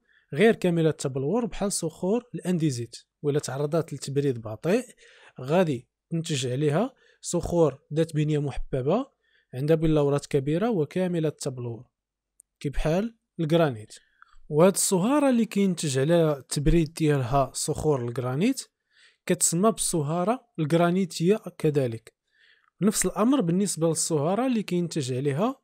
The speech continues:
صخور ديال الأنديزيت، كتسمى بالصهارة الأنديزيتية أو الانديزيتية عفوًا. إذا شنو هو التأثير ديال صعود الصهارة الجرانيتية على الصخور المجاورة لها؟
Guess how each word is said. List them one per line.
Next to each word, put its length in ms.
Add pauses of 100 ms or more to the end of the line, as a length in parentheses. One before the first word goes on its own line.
صخور 500
ديال 260
الأنديزيت، 640
كتسمى 480
بالصهارة 720 (120)
الأنديزيتية 840 (100)
أو 100
الانديزيتية 880
عفوًا. 300 (1120)
إذا 340 (180)
شنو 240
هو 160
التأثير 540
ديال 260
صعود 420
الصهارة 520
الجرانيتية 880 (580)
على 320 (220)
الصخور 540
المجاورة 760 (220)
لها؟ 300